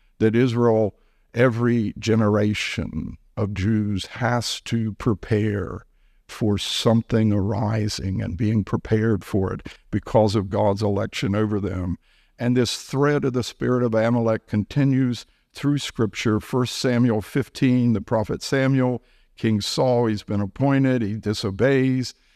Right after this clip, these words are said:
He did not kill King Agag, who was an Amalekite king. He was from the royal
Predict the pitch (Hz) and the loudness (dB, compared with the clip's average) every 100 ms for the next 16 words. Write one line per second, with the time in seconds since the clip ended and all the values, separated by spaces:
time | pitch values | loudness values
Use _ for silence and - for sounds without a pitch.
0 | _ 110 95 127 127 113 - - 120 123 | _ -8 0 0 2 -2 -6 2 4 4
1 | 107 - 139 127 123 - 113 135 127 123 | 0 0 2 4 2 0 0 0 2 2
2 | 127 127 120 107 120 107 113 107 120 113 | 2 0 -2 -2 -2 2 2 0 -4 -2
3 | 120 107 107 113 113 107 - 110 104 _ | 0 0 0 0 0 -2 -2 -2 -4 _
4 | - 123 104 87 98 104 110 113 - 120 | 0 2 2 0 0 0 -2 -4 0 2
5 | 107 104 107 120 117 113 113 | 2 2 2 2 2 0 -4